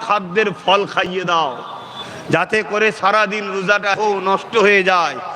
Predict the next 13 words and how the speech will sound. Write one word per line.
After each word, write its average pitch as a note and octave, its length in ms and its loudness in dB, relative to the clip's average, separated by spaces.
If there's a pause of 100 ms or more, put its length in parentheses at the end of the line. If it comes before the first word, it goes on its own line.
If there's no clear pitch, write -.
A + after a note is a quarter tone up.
(300)
এবং G3 260 2
ওই A3+ 160 0
বললাম A#3 600 2 (400)
একটা G3+ 340 2
মা-, A3 360 2
নরমাল A#3+ 680 2
মসজিদ B3 480 0 (500)
আর G#3 160 2
একটা A#3 260 0
এসি, C4+ 640 2 (440)
তখন A3 380 0
দেখা A3 320 2
যাবে A3+ 420 2